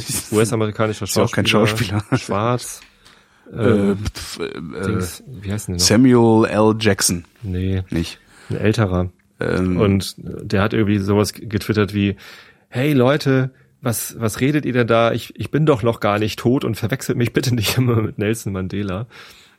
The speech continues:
Speaker 2: Ähm,
Speaker 1: Nelson
Speaker 2: hab ich
Speaker 1: Mandela
Speaker 2: kurz
Speaker 1: ist ja auch schon einige Male gestorben, ne?
Speaker 2: Wird er stä-, wird er ständig jetzt irgendwie mit Nelson Mandela verwechselt? Das war merkwürdig. Ich hab leider vergessen, wie der Schauspieler, ich hab's schon wieder versaut, ey. Alter, ich erzähle nur noch langweilige Witze.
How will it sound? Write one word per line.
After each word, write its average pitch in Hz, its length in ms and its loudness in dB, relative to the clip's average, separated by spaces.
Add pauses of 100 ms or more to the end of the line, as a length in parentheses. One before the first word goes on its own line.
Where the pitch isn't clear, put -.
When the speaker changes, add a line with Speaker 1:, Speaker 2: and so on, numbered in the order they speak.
(380)
Speaker 2:
Ähm, 92 380 -2 (120)
Speaker 1:
Nelson 113 300 4
Speaker 2:
hab 101 80 4
ich 98 40 2
Speaker 1:
Mandela 117 200 4
Speaker 2:
kurz 156 100 2
Speaker 1:
ist - 20 2
ja 151 80 4
auch 180 100 2
schon - 160 4
einige 110 300 4
Male 95 320 4
gestorben, 92 500 2
ne? 156 140 2
Speaker 2:
Wird 135 160 0
er 92 80 -2
stä-, - 300 -6
wird - 260 -2
er 98 80 -4
ständig 107 500 -4
jetzt 135 160 -4
irgendwie 110 480 -6
mit 98 200 -6
Nelson 92 280 -6
Mandela 87 360 -8
verwechselt? 123 580 -14
Das - 80 -20
war 87 100 -8
merkwürdig. 80 380 -14 (180)
Ich - 80 -6
hab - 100 -2
leider 110 220 2
vergessen, 104 380 -6
wie - 20 -8
der 98 120 -4
Schauspieler, 98 380 -6 (220)
ich - 140 -8
hab's 87 140 -4
schon 92 120 0
wieder 87 180 -2
versaut, 82 440 -8
ey. 87 220 -8 (580)
Alter, 92 260 -2
ich 87 80 -4
erzähle 117 300 2
nur 113 80 4
noch 107 160 2
langweilige 95 480 0
Witze. 85 320 -8